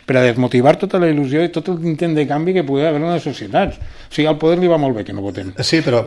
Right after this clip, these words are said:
Speaker 2: però
Speaker 1: Saps per
Speaker 2: fixa-
Speaker 1: què? Perquè ells, ells, ells, ells aniran a votar. Ells aniran a votar.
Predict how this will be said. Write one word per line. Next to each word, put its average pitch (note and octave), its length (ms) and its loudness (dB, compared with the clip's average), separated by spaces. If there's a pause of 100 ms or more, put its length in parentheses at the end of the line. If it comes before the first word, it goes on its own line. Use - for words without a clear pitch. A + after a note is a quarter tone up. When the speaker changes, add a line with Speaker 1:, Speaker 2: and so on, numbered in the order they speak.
Speaker 2:
però C3 140 2
Speaker 1:
Saps D#3 160 4
per E3+ 80 4
Speaker 2:
fixa- C#3+ 80 0
Speaker 1:
què? A2 100 -4
Perquè C3+ 300 2
ells, G#3 160 0 (100)
ells, A3+ 240 4 (140)
ells, D#3 260 -4
ells F3+ 300 0
aniran D#3 340 4
a G#2+ 80 -6
votar. - 300 -16 (500)
Ells C#3+ 160 0
aniran D3 320 -2
a G#2 80 -8
votar. G2 80 -10